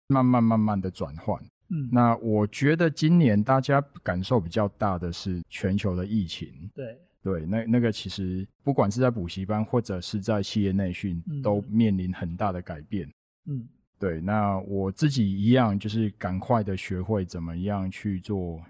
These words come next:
Speaker 1: 线上课程嘛。
Speaker 2: 嗯，嗯。
Speaker 1: 因为有些企业可能就要求换做线上课程。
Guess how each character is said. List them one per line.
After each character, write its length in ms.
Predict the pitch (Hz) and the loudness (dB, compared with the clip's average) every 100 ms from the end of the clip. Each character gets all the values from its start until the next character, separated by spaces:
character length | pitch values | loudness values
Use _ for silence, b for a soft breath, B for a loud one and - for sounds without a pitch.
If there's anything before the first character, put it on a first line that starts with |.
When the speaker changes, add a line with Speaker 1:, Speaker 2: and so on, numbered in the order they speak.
| - | -10
Speaker 1:
线 220 | - 101 | -2 0
上 200 | 101 90 | 0 -4
课 160 | 95 | -6
程 160 | 73 - - | -8 -12 -18
嘛。 120 | - | -12
Speaker 2:
嗯， 320 | 160 147 131 131 | -6 -6 -6 -6
嗯。 40 | |
Speaker 1:
因 60 | 101 | -2
为 100 | 104 | -2
有 120 | 92 | -2
些 160 | 101 | -2
企 220 | 113 - 117 | -2 2 2
业 100 | 104 | 2
可 120 | 90 | -2
能 80 | 85 | -4
就 120 | 98 | -4
要 220 | 95 95 | -4 -4
求 360 | - 85 80 85 | -8 -10 -10 -14
换 380 | _ - 98 90 | _ -4 -4 -4
做 320 | - 107 87 | -2 -2 -2
线 200 | - 107 | -2 -2
上 180 | 92 90 | -2 -4
课 180 | - 87 | -6 -8
程。 160 | - | -10